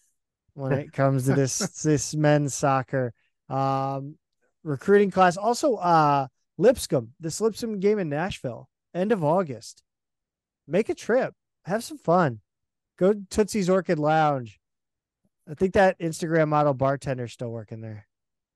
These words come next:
Speaker 2: They're, um, they're a good program too. I mean, that, like, some of
Speaker 1: Yeah.
Speaker 2: these teams, you know, that we, we see, like, oh, the teams that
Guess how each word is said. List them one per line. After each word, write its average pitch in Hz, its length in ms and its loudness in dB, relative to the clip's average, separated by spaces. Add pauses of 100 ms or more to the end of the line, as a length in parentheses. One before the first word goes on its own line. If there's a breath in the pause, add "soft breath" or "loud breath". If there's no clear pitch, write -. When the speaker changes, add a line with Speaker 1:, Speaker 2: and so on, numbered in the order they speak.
(480)
Speaker 2:
They're, 160 280 0
um, 110 360 4
they're 143 180 4
a 127 60 2
good 117 180 -2
program 92 540 -4
too. 92 340 -8
I 87 40 -6
mean, 95 180 -2
that, 107 180 0
like, 110 160 -2
some - 160 0
of 180 60 4
Speaker 1:
Yeah. 139 60 4
Speaker 2:
these 113 100 0
teams, 127 540 -2 (120)
you 120 160 -8
know, 113 140 -2
that 113 100 -2
we, 117 160 -4
we 117 160 -6
see, 151 280 -2
like, 113 260 0
oh, 117 300 -4
the 110 120 -8
teams 120 260 -6
that 110 120 -4